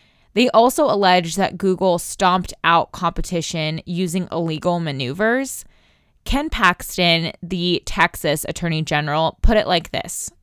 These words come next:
quote, "If the free market were a baseball game, Google positioned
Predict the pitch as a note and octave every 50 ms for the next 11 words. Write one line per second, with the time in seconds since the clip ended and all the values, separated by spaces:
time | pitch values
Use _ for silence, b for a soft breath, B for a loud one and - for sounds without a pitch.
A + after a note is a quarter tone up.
0 | _ _ _ - - E3+ - - - - - - - - _ _ _ _ _ _
1 | _ _ _ _ _ _ _ _ _ B B B B B B B _ G#3+ A3+ G3+
2 | - A#3 G3+ - B3+ C#4 D#4 F4 C#4 A#3 G#3 G#3 G3 - G#3 G3+ - - F3 F3+
3 | F3 F3 F3 F3 - - _ F#3+ F3+ - F3 D3+ D3+ D3+ - - E3 D3+ D3 D3+
4 | D3 D#3 C#3 C#3 B2+ C3+ E3+ G3 F#3+ b b b b b b - E3 D#3+ A3 A#3+
5 | A#3+ C#4+ D4 C#4+ - B3 A3+ G3 G3+ G3 - G#3+ G#3+ A3 G#3